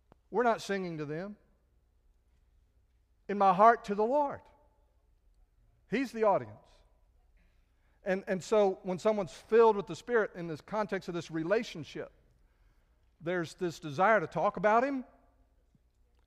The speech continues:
to express worship and praise to people around me, to talk about him. Let me tell you what God's been doing in my life. There's this inner,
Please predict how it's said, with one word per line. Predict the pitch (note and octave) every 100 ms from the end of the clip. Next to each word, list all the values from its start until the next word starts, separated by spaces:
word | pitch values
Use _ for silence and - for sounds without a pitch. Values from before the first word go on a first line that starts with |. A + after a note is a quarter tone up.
| _ _ _
to | D#3
express | D3 - G#3 G3+ -
worship | F3+ A3+ C#4 A#3
and | D#3+
praise | - G#3 A#3+ C4+
to | - C#3+
people | G3+ G#3+ F#3
around | E3+ G3 B3+
me, | C4 C#4+ - -
to |
talk | - F3 A3+
about | G#3+ A#3+ C4+
him. | A#3 -
Let | F3
me | F3+
tell | G#3+
you | A3+
what | A3 F3
God's | A3 G3+
been | F#3+ A3+
doing | A3 A#3+
in | A3
my | G3
life. | G3 A#3 C#4 - _ _ _ _ _ _ _ _ _ _ _ _ _
There's | D#3 F3+ F3 -
this | F3+ E3 - - _ _ _ _ _ _ -
inner, | A3 C4+ C#4+ B3+ G3+